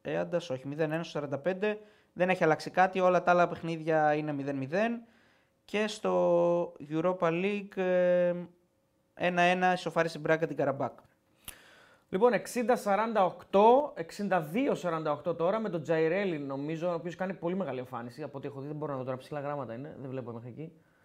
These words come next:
Speaker 2: Δεκαοκτώ πόντι, έλεγε, τι έλεγε. Πάρα πολύ σερβ έχει βάλει. Ε, μ, εξήντα δύο σαράντα οκτώ με τον παοκ να έχει πάρα πολύ καλό, εντάξει, πολύ καλό ποσοστό στο, στο δίποντο, πενήντα πέντε,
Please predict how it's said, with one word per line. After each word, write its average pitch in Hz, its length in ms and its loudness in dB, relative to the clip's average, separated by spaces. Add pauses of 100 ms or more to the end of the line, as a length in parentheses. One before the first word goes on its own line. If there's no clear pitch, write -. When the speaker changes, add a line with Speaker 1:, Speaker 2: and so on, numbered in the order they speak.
(280)
Speaker 2:
Δεκαοκτώ 127 440 -10
πόντι, 131 280 -6
έλεγε, 139 200 -6
τι 147 100 -14
έλεγε. 127 200 -14 (280)
Πάρα 147 200 -6
πολύ 117 180 -10
σερβ 113 240 -10
έχει 113 100 -18
βάλει. 151 320 -6 (460)
Ε, 135 300 0
μ, 139 340 -2 (280)
εξήντα 165 300 6
δύο 208 140 8
σαράντα 214 260 6
οκτώ 175 180 6
με 254 100 6
τον 196 200 4
παοκ 226 300 12
να 233 80 6
έχει 240 100 4
πάρα 233 240 8
πολύ 226 160 6
καλό, 139 520 6
εντάξει, 185 280 4 (340)
πολύ 190 180 2
καλό 220 140 8
ποσοστό 156 280 2
στο, 143 380 6
στο 143 140 0
δίποντο, 160 340 2
πενήντα 165 240 4
πέντε, 180 220 -2